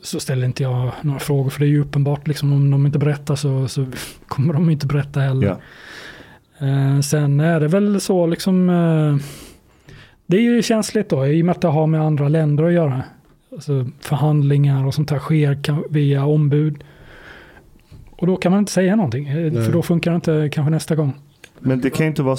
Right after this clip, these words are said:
Speaker 1: Utgår
Speaker 2: så
Speaker 1: jag från.
Speaker 2: komplext egentligen. Jag tänker om vi tar Afghanistan till exempel, innan talibanerna tog över. Eh, är jag helt ute och cyklar om jag gör antagandet att den afghanska regeringen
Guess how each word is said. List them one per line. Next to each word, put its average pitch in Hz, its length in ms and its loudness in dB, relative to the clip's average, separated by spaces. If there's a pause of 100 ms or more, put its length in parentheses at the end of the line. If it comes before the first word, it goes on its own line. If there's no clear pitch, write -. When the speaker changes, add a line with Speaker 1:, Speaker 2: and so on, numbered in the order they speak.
Speaker 1:
Utgår 151 320 4
Speaker 2:
så - 60 0
Speaker 1:
jag 147 140 -2
från. 131 100 -6
Speaker 2:
komplext 123 680 -4
egentligen. 123 360 0
Jag 117 80 0
tänker 127 180 -2
om 127 40 0
vi 120 80 -4
tar 127 160 0
Afghanistan 117 640 -2
till 107 120 -2
exempel, 107 540 -2
innan 113 300 0
talibanerna 104 600 0
tog 117 200 -2
över. 113 400 -2 (640)
Eh, 101 460 0 (280)
är 117 100 2
jag 123 160 2
helt 135 340 0
ute 120 220 0
och 110 100 -2
cyklar 117 480 0
om 107 200 0
jag 104 120 0
gör 104 300 0
antagandet 120 1000 -2 (400)
att - 420 -4
den 110 260 -4
afghanska 120 760 -2
regeringen 110 680 -2